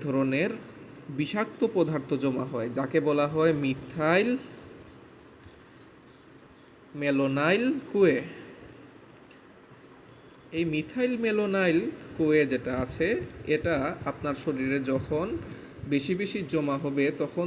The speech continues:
তা বিষের মতো কাজ করবে। এখন আপনি যখন ভিটামিন বি টুয়েলভটা বেশি বেশি খাবেন, তখন এই মিথাইল মেলোনাইল কোয়ে আপনার শরীরে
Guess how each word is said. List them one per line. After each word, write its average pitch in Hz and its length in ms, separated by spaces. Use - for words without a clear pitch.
তা 185 120
বিষের 147 400
মতো 135 200
কাজ - 180
করবে। 131 280
এখন 196 260
আপনি 156 180
যখন 185 220
ভিটামিন 147 360
বি 135 100
টুয়েলভটা 147 420
বেশি 135 180
বেশি 147 240
খাবেন, 147 320
তখন 143 240
এই 135 80
মিথাইল 139 440
মেলোনাইল 147 400
কোয়ে 175 200
আপনার 135 260
শরীরে 135 320